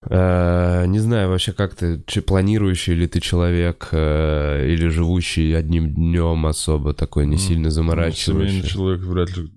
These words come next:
Speaker 2: думает о себе, э, одним, ну,
Speaker 1: Ну
Speaker 2: одним
Speaker 1: да,
Speaker 2: днем не
Speaker 1: одним,
Speaker 2: живет
Speaker 1: ну да,
Speaker 2: точно.
Speaker 1: да, да, поэтому да. Эм, какие планы на ближайшее время?
Speaker 2: У меня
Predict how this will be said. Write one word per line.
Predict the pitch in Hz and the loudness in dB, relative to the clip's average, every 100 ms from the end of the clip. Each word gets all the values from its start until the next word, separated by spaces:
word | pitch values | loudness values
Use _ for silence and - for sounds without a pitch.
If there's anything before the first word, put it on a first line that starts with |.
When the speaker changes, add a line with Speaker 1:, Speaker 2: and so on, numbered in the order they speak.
| - | -20
Speaker 2:
думает | 78 87 85 82 120 - | -8 -2 0 -2 -6 -10
о | |
себе, | 73 78 76 73 76 - - - - - - | -8 -4 -2 -2 -6 -10 -10 -2 2 2 4
э, | 76 78 | 2 2
одним, | 80 78 | 2 0
ну, | - 85 76 - | 0 -2 -2 -2
Speaker 1:
Ну | 107 | 0
Speaker 2:
одним | 92 | 2
Speaker 1:
да, | 87 82 | 2 4
Speaker 2:
днем | 85 82 | 2 2
не | 80 | 2
Speaker 1:
одним, | |
Speaker 2:
живет | 82 90 107 | 2 2 2
Speaker 1:
ну | |
да, | 82 | 0
Speaker 2:
точно. | 76 82 | 0 0
Speaker 1:
да, | 73 76 | 0 0
да, | |
поэтому | 76 78 78 80 | 2 2 2 0
да. | 78 - - - - - 90 90 90 87 | 0 0 0 0 0 2 2 2 2 2
Эм, | 85 80 78 - - - - - - - _ - - - - - _ _ _ - - _ _ | 2 2 0 -2 -6 0 2 2 -4 -12 _ -14 -10 -8 -8 -12 _ _ _ -20 -20 _ _
какие | - 98 139 | -2 0 2
планы | - 113 104 | 2 2 2
на | 92 | 0
ближайшее | 87 92 98 92 85 85 | 0 0 0 0 0 0
время? | 92 110 71 - - _ - - - - _ _ _ _ | 0 0 -4 -6 -12 _ -20 -18 -18 -20 _ _ _ _
Speaker 2:
У | 107 | 2
меня | 110 120 104 | 2 2 0